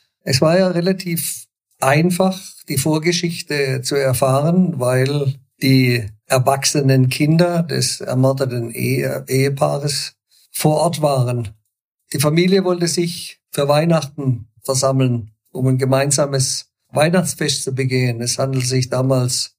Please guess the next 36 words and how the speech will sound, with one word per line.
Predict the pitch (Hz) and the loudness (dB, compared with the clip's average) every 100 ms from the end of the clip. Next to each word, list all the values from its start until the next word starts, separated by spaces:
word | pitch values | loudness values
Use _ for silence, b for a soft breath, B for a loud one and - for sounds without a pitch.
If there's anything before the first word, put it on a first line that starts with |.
| - | -4
um | 131 131 123 120 107 - - | 2 4 4 0 -4 -10 -4
den | 123 127 | -2 0
ältesten | 135 151 170 - 175 | 0 0 0 0 0
Sohn | 170 - 165 175 170 | 2 2 0 0 0
mit | 147 135 | -2 -2
seiner | - 127 127 120 | 0 0 0 0
Ehefrau | 120 156 175 175 160 165 175 170 - _ - | -2 0 0 0 0 0 0 -2 -8 _ -6
und | 147 147 147 | -2 0 0
noch | 143 139 - | 0 -2 -6
zwei | - - 143 139 | -6 -2 0 2
weitere | 131 135 147 147 147 | 4 4 2 2 2
erwachsene | 131 127 131 - 135 127 | 2 0 0 0 0 0
Kinder | - 135 139 135 | 0 0 2 0
des, | 113 - | -2 -8
äh, | - - 117 117 117 113 | -8 -10 -8 -8 -10 -10
ermordeten | 117 123 127 123 113 120 117 | -4 0 2 0 -2 -2 -2
Arztehepaars. | 120 131 - 135 127 127 127 120 123 - - _ _ | -2 0 -2 0 0 2 0 0 -2 -4 -10 _ _
Und, | - 139 139 131 | -4 0 4 4
äh, | 131 131 123 104 - _ _ | 4 2 0 -4 -12 _ _
soweit | - - 147 165 | -8 0 4 4
ich | 185 190 | 4 4
mich | 175 | 2
jetzt | 170 165 | 2 2
noch | 151 | 4
erinnere, | 151 143 151 180 180 175 | 4 2 0 2 2 2
war | 147 | 2
es | 139 | 0
wohl | 143 | 0
so, | 135 135 147 | 0 2 2
dass | 170 139 - | 2 0 -2
zuerst, | 139 131 131 135 135 - | -2 -2 0 0 -2 -2
äh, | 131 - 123 120 | 0 0 -2 -4
die | - 127 | -6 -2
Tochter | - 170 175 175 | 0 0 0 0
da | 175 170 | 0 0
war | 170 165 165 147 | 0 2 0 -2